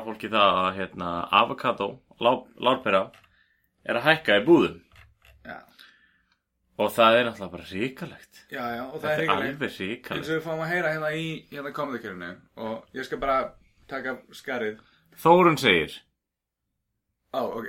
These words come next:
Speaker 2: eh, á ég að, eh, ætlar þú að, ok. Eh, reynið nú að ákveða ykkur hvort þið ætlið að kalla þennan ávöxt avokadó, innan gæsalappa, sem er ágætisnafn, eða innan svega,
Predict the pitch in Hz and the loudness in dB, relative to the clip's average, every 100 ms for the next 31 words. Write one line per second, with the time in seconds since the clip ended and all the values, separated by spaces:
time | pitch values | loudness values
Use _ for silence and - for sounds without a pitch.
0 | - 131 - 143 156 151 - - 135 - | -6 -4 -2 -2 0 -2 -2 -4 -4 -4
1 | 139 139 151 139 139 123 113 - - - | -8 -6 -4 -4 -4 -10 -10 -14 -20 -4
2 | 147 139 139 - _ _ _ _ - 156 | 2 2 2 -2 _ _ _ _ -4 0
3 | 165 262 320 311 302 240 - 170 285 - | 0 0 -2 -4 0 0 2 2 2 -2
4 | 285 311 285 226 - 226 220 220 220 180 | -6 -4 -2 -2 0 0 2 0 2 0
5 | - 214 - 277 247 220 190 156 233 320 | 0 -4 -2 0 0 0 0 0 0 0
6 | 220 - - 170 208 311 277 262 233 - | -4 -4 -4 0 0 0 -2 -2 -2 -2
7 | 285 330 - 95 95 - _ _ _ _ | 0 -2 -4 -8 -8 -12 _ _ _ _
8 | 156 143 143 151 147 143 131 117 113 143 | -2 -2 2 0 2 0 0 0 -2 -2
9 | 147 151 156 202 135 117 117 113 92 - | 4 6 6 6 2 -4 -6 -8 -8 -8
10 | - - 120 120 120 113 117 107 | -14 -10 -6 -4 -6 -6 -6 -6